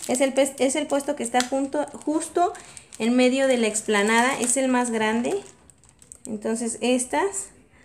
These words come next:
vienen veinte por sesenta pesos. Aquí está.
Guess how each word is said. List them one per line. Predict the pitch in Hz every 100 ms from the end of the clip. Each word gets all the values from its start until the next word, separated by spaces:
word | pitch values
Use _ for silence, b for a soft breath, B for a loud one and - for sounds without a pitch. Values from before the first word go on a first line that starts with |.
| b b -
vienen | 254 254 262 254 247
veinte | 247 269 294 - 349 427 - - -
por | 262 302
sesenta | - 254 254 247 247 240
pesos. | 208 - - - - - - - - - - - - - - - - 208
Aquí | 202 220
está. | - 262